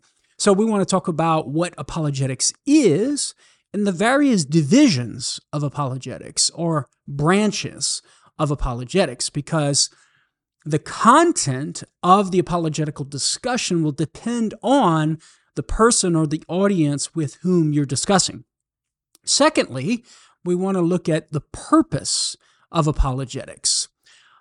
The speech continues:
Uh, what are the reasons why we should engage in apologetics?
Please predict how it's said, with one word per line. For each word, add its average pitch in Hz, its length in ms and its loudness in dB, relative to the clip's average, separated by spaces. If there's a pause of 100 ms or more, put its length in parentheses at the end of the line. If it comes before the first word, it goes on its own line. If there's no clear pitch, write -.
(120)
Uh, 143 220 -4
what 170 580 -2
are 311 60 4
the 214 140 4
reasons 165 600 2
why 151 380 0
we 160 220 2
should 151 280 -2
engage 160 960 2
in 156 140 -2
apologetics? - 1000 -8